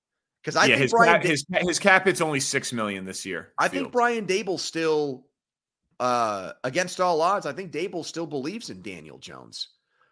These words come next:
Speaker 1: They believed in him enough to give him an extension. Then he got hurt last year, and their offensive line was terrible.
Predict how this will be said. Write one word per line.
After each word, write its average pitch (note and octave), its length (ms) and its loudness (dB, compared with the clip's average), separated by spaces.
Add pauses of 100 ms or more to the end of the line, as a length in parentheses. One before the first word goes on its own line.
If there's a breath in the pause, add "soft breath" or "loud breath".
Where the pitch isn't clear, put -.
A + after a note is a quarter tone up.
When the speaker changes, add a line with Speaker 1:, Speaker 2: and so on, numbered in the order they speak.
(340)
Speaker 1:
They C#3+ 100 -2
believed D#3+ 300 -2
in F#3 60 -2
him E3+ 80 -4
enough E3+ 160 0
to D#3+ 60 -10
give D#3 160 -4
him D#3 60 -8
an D3+ 60 -6
extension. F3 500 -4
Then C#3+ 100 -6
he E3+ 60 -2
got E3+ 160 0
hurt F#3+ 300 -8
last F2+ 340 -10
year, C#2 160 -12
and G2+ 100 -10
their A2+ 100 -2
offensive E3 440 -4
line F3 280 -4
was F2+ 120 -14
terrible. B1 540 -16